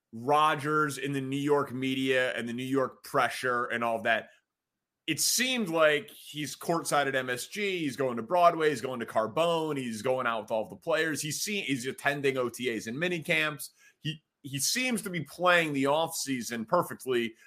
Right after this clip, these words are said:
but he hasn't thrown a pick yet. He hasn't missed a game due to injury. They haven't lost because of, uh,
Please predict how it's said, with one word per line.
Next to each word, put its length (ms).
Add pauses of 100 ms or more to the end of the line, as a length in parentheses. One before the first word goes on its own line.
(120)
but 80
he 80
hasn't 280
thrown 200
a 60
pick 300
yet. 340
He 100
hasn't 240
missed 180
a 60
game 380
due 120
to 100
injury. 680
They 160
haven't 320
lost 460
because 300
of, 300 (360)
uh, 400